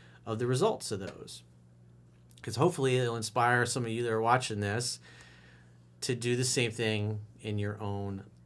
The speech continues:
life. Or lives, I should say.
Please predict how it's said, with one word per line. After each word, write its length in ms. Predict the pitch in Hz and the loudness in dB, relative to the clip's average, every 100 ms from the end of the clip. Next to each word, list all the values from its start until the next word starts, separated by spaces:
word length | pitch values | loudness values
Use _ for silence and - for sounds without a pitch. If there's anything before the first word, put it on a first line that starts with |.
| - - - | -20 -18 -10
life. 560 | 98 98 - - - - - - - - - - | -10 -10 -14 -20 -20 -20 -20 -20 -20 -20 -20 -14
Or 160 | 113 113 | -6 -4
lives, 400 | 143 107 92 92 | -2 -2 -6 -10
I 60 | |
should 200 | 95 - | -14 -14
say. 220 | - - | -16 -16